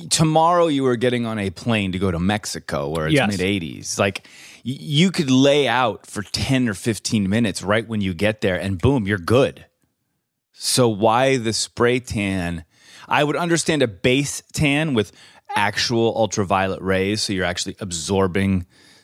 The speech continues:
Speaker 1: some sunlight or some vitamin D or some U Vs so you don't burn, but you can still burn. This is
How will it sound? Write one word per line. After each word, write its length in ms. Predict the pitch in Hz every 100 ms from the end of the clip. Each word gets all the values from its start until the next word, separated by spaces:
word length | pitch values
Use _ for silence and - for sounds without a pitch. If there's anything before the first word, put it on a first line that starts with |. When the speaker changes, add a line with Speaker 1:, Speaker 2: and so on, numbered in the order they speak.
| -
Speaker 1:
some 300 | - 101 92
sunlight 840 | - - 107 104 104 107 117 - _ _ _ _
or 100 | -
some 160 | 98 98
vitamin 360 | 92 101 98 92
D 560 | 101 104 104 104 113 -
or 100 | 101
some 460 | - 98 90 85 - _ _
U 200 | 92 107
Vs 680 | 92 107 107 107 120 117 - - _ _ _ _ _ _ _ _ -
so 140 | -
you 60 | 120
don't 240 | 110 90
burn, 420 | 113 117 117 92
but 120 | 85 95 - 120 -
you 140 | 135 127
can 140 | 113
still 280 | 113 - 139
burn. 600 | 92 131 127 87 62 62 - _ _ _ _ _ _
This 180 | 117
is 80 | 110